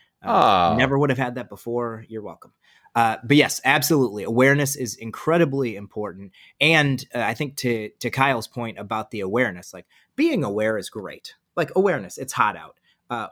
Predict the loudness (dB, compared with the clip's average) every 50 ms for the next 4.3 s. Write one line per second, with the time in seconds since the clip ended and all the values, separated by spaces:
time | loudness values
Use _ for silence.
0 | _ -4 2 4 4 6 6 6 6 4 4 6 4 4 4 2 -2 -8 -12 -12
1 | -18 -20 -20 -20 _ _ _ _ _ _ _ _ _ -14 -8 -2 2 4 4 4
2 | 4 6 6 6 8 8 6 6 4 4 4 4 4 4 2 0 -2 -4 -2 0
3 | 0 2 2 4 4 4 6 6 4 2 0 -4 -12 _ -2 4 6 6 6 6
4 | 4 0 -4 -4 -8 -12